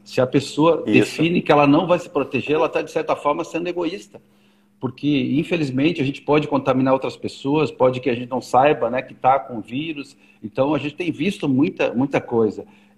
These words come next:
Speaker 1: Além de tu precisar te preocupar contigo, há uma necessidade de tu te preocupar com o próximo, uma questão de cuidado também com as pessoas que a gente ama, com as pessoas que a gente vai tá interagindo. Eu acho que a gente precisa ir pro mercado, precisa trabalhar,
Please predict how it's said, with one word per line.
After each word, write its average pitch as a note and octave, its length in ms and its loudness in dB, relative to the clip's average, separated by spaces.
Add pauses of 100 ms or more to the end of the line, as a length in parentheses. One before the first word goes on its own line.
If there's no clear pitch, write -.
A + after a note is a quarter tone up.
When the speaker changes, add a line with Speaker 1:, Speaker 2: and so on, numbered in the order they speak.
(140)
Speaker 1:
Além C3+ 420 4
de D#3+ 120 -8
tu - 140 -6 (200)
precisar C#3 580 0
te - 140 -6
preocupar D3 560 0
contigo, D3 680 0 (200)
há A#2+ 160 2
uma E3 140 -2
necessidade C#3+ 520 -6
de D3+ 60 -14
tu E3+ 120 -14
te - 100 -18
preocupar C#3+ 400 -4
com - 100 -10
o - 40 -12
próximo, A2+ 420 -4
uma A2 60 -8
questão B2+ 440 -8
de C3+ 160 -14
cuidado C#3+ 600 0
também C3+ 400 -2
com C3 100 -8
as A2 100 -10
pessoas A#2+ 300 -16
que - 80 -16
a G#2+ 40 -10
gente G#2 240 -8
ama, D#3+ 440 -2 (240)
com - 80 -8
as - 80 -10
pessoas B2+ 300 -8
que - 80 -4
a A#2 40 2
gente A2+ 200 -4
vai A2+ 140 -2
tá B2 180 -2
interagindo. A#2+ 920 0 (220)
Eu F#2+ 60 -6
acho - 80 -10
que - 80 -8
a A#2+ 40 -2
gente - 100 -10
precisa C#3+ 380 0
ir C3+ 60 4
pro C#3 120 -2
mercado, C3 400 2
precisa B2+ 280 -10
trabalhar, G#2+ 680 -2